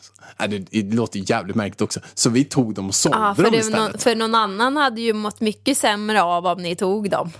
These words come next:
Speaker 1: Nej.
Speaker 2: Nej,
Speaker 1: Nej.
Speaker 2: alltså, Pallan,
Speaker 1: Där
Speaker 2: det
Speaker 1: var
Speaker 2: finns
Speaker 1: ingen, jag ska
Speaker 2: no
Speaker 1: inte dra någon
Speaker 2: excuses
Speaker 1: bortförklaring.
Speaker 2: här, alltså.
Speaker 1: <laughs> Ingen bortförklaring. Jens Stalin, jag ber om ursäkt av hela mitt hjärta. Hör av dig till mig.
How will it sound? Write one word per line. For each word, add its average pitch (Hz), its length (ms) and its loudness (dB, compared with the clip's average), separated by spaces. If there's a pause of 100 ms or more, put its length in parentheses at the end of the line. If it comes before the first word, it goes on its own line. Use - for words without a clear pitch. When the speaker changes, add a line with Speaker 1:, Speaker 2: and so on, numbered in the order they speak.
(200)
Speaker 1:
Nej. - 120 -6
Speaker 2:
Nej, - 180 -6 (220)
Speaker 1:
Nej. 226 260 4
Speaker 2:
alltså, 214 220 -2
Pallan, 208 240 2
Speaker 1:
Där 135 80 6
Speaker 2:
det 127 60 2
Speaker 1:
var 127 60 2
Speaker 2:
finns 226 280 2
Speaker 1:
ingen, 131 120 -2
jag 147 160 4
ska 240 120 4
Speaker 2:
no 220 100 2
Speaker 1:
inte - 40 0
dra 131 100 2
någon 254 180 2
Speaker 2:
excuses 214 200 2 (160)
Speaker 1:
bortförklaring. 226 100 2 (200)
Speaker 2:
här, 139 80 -4
alltså. 180 300 -6 (240)
Speaker 1:
<laughs> - 320 -14
Ingen 147 200 2
bortförklaring. 127 520 -2 (440)
Jens 190 300 4
Stalin, 160 440 0 (240)
jag 165 140 4
ber 185 100 6
om 185 100 2
ursäkt - 260 0
av 123 100 0 (160)
hela 220 200 6
mitt 180 140 -2
hjärta. 165 280 0 (260)
Hör 208 220 6
av 202 60 2
dig 190 80 2
till 175 100 -8
mig. 151 240 0